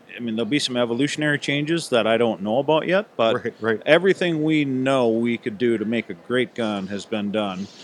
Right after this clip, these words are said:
Speaker 1: and it's held us back. I mean, we, I won't, I won't deny we're behind a long way on production, but I told everybody from the beginning, if I won't give this to my family to protect themselves,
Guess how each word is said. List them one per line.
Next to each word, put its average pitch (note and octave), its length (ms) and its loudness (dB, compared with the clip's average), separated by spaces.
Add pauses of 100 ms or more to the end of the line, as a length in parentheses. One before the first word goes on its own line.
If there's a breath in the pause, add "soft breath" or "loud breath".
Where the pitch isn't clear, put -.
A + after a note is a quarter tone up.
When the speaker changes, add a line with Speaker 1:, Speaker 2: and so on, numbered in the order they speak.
(160 loud breath)
Speaker 1:
and F3 160 4
it's G3+ 140 0
held F#3 200 6
us F#3+ 80 0
back. A#2+ 360 0
I B2+ 60 -4
mean, A#2 220 0
we, B2+ 200 -4
I A2 140 -4
won't, C#3 260 -4
I G#2+ 100 -8
won't C#3 220 -4
deny B2 300 -2
we're A2+ 160 -2
behind A#2+ 480 -2
a A#2+ 40 0
long A#2+ 260 0
way B2+ 120 -2
on A#2 100 0
production, B2 500 2
but A2 240 2 (480 loud breath)
I A2+ 80 2
told C#3 260 4
everybody D3 320 6
from C#3 200 -4
the B2+ 80 -2
beginning, D3 340 0
if A#2 160 -4
I A#2+ 140 4
won't C3 220 0
give C3+ 160 0
this C3 180 0
to A#2 100 -6
my A2+ 200 0
family C#3 340 -2
to C3 40 -6
protect - 300 -2
themselves, D3 500 2